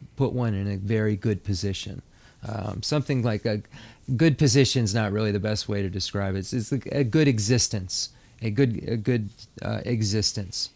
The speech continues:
will arise from that. Um,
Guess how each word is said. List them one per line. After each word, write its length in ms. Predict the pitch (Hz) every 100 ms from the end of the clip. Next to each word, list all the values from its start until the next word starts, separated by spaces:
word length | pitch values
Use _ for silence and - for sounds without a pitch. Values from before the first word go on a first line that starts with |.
| - -
will 200 | 123 117
arise 440 | 110 107 107 104 -
from 320 | - 107 101
that. 240 | 98 95 - - - - - - -
Um, 760 | 113 113 110 110 113 113 113